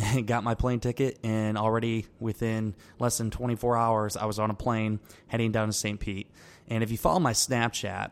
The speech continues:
at B T Adams eighteen, you would have saw that I went down there. I had no plans. I literally, I had my suitcase, I had my computer bag, <laughs> and I was walking down the street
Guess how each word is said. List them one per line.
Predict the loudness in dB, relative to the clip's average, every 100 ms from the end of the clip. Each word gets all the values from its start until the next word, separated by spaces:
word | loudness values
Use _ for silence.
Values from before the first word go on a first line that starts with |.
| -8
at | -10 -10 -12 -6
B | -6
T | -2 0
Adams | 0 -2
eighteen, | -2 -4 -4 -2 -2
you | -2
would | -2
have | 0
saw | 2 4 4
that | 0 -4 -6 -14 -20 -16 -2
I | 2
went | 2 4
down | 4 4
there. | 4 2 0 -4
I | -4
had | 0
no | 0 0
plans. | 0 0 -2 -2 -4
I | -4
literally, | -2 0 2 2 0 -4 -16 -20 -20 -20 _ -10
I | -4
had | 0 0
my | 0
suitcase, | 2 2 2 2 2 2 0 -4 -20 -10 -2
I | 0
had | 2 2 0
my | -2 -2 -2
computer | -2 -2 0
bag, | 2 2 2 0 -4
<laughs> |
and | -4 -2
I | 0
was | -2 -2
walking | 0 0 0 0
down | 0
the | 0
street | -2 0 0 0